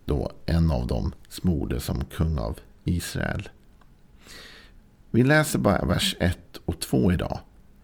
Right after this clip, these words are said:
Och det står så här: "För körledaren en psalm av David. Må Herren svara dig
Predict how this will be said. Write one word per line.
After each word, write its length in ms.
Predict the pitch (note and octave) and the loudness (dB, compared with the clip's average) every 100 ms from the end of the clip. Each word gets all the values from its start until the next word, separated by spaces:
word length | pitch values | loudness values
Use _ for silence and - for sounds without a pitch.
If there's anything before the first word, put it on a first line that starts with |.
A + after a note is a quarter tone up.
| - - | -20 -4
Och 80 | F#2 | -2
det 60 | G#2 | 0
står 180 | - | 2
så 120 | F2 E2 | 2 2
här: 120 | B1 | 0
"För 200 | - F#2 | 0 0
körledaren 840 | - G#2 G2 G2 G2+ G2 G#2 F#2+ | 2 4 4 4 4 4 4 2
en 120 | - G2 | 2 0
psalm 340 | - A#1 A#1 | 0 -2 -2
av 100 | A#1 | -2
David. 440 | D2 G1+ - C2+ - - - - - - | -2 -4 -6 -8 -12 -20 -20 -20 -20 -8
Må 220 | - G2+ | 4 6
Herren 460 | G3+ F#2+ C3 A2 A2 | 6 4 4 4 2
svara 480 | - D3 C3+ B2+ - | 0 2 2 4 2
dig 440 | - A#1 B1+ - | 0 0 -2 -4